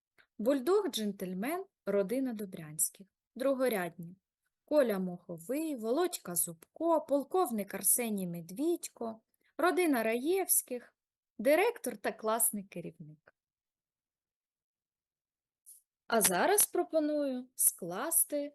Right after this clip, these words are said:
синквейн. Він будується за наступними правилами. Перший рядок —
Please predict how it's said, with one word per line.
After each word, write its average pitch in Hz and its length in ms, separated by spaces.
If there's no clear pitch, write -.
синквейн. 175 800
Він 226 380
будується 180 800
за 370 180
наступними 240 680
правилами. 170 680
Перший 254 480
рядок — 196 540